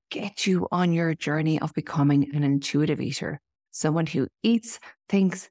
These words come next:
feels, and acts as a direct response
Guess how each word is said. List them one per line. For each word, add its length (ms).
feels, 580
and 260
acts 380
as 180
a 40
direct 720
response 720